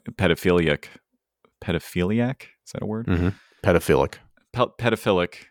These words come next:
Speaker 1: fantasies is bad because it implies something about you that would be harmful for society.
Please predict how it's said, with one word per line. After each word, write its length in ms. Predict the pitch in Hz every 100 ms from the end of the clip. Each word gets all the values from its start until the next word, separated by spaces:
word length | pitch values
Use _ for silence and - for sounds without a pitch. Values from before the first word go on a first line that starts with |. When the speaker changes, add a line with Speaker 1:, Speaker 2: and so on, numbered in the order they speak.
| _ _ _
Speaker 1:
fantasies 580 | - 90 80 - 73 -
is 260 | - 82
bad 420 | - 71 60 - - -
because 300 | 87 90 82
it 80 | 82
implies 760 | 76 - 98 85 80 71 - _ _ -
something 480 | - 87 87 73 73
about 400 | 82 85 82 -
you 260 | 73 71 - -
that 120 | 71 -
would 140 | 78
be 300 | 78 71 71 _ _
harmful 480 | 92 80 - 78 - _ -
for 220 | - -
society. 600 | - 85 90 69 - -